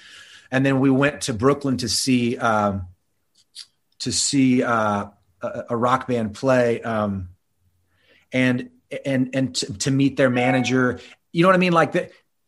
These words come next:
most kids aren't, that's not happening for most kids to meet, you know, one of the biggest managers in rock and roll, and to have him be saying to Jude, "Here's my cell. Call me when you get to town if you end up coming here."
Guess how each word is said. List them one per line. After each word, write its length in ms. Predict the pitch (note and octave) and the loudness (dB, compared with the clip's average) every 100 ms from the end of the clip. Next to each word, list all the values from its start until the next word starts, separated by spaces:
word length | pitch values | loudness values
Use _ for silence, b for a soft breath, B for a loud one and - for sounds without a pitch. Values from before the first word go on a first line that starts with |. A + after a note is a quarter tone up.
| _ | _
most 380 | F3 F3 F3+ - | 0 4 4 4
kids 240 | D#3 A#2+ | 2 2
aren't, 160 | C3 C3 | 0 0
that's 180 | C3+ D3 | 0 0
not 220 | C#3 - | -2 0
happening 360 | C3+ B2+ C3+ | 0 2 0
for 120 | B2+ C3 | 0 2
most 240 | C3 - | 2 0
kids 260 | C3+ B2+ - | -2 -2 -2
to 80 | |
meet, 360 | C3 B2+ B2+ B B B - | 2 2 2 B B B -6
you 80 | |
know, 220 | A#2 A2+ - | -2 -2 -4
one 180 | A2+ B2+ | -6 -4
of 40 | B2 | 0
the 60 | |
biggest 340 | A#2 B2+ B2+ B2 | 0 0 0 -2
managers 400 | B2 B2 B2 A#2 | -2 0 -2 -4
in 120 | A#2 | 0
rock 260 | A#2+ A#2 | 2 2
and 140 | A#2+ A2 | 0 0
roll, 400 | A#2+ A#2 A2+ B B - | 2 2 0 B B -6
and 140 | C3 | -4
to 100 | C3 | -2
have 160 | C3 G#2 | -2 0
him 200 | C3+ C3 | 0 2
be 120 | B2+ | 0
saying 320 | - C3 A#2+ | 2 0 0
to 100 | B2+ | -4
Jude, 460 | G2 B2 B2+ A2+ B B _ | -2 2 2 0 B B _
"Here's 200 | - E3+ | -2 0
my 120 | C#3+ B2+ | 0 -2
cell. 440 | - C#3+ B2+ B2 | 2 4 4 4
Call 240 | B2 C3+ | 0 0
me 120 | B2+ B2+ | 2 0
when 120 | B2 | 0
you 140 | B2 | -2
get 180 | B2 B2+ | -2 -4
to 80 | A#2+ | -4
town 340 | A#2+ A#2 A#2 | 0 2 2
if 120 | A2+ | 0
you 80 | C3 | -2
end 80 | A#2 | -2
up 100 | B2 | -2
coming 200 | C3+ | -4
here." 100 | A#2+ | -4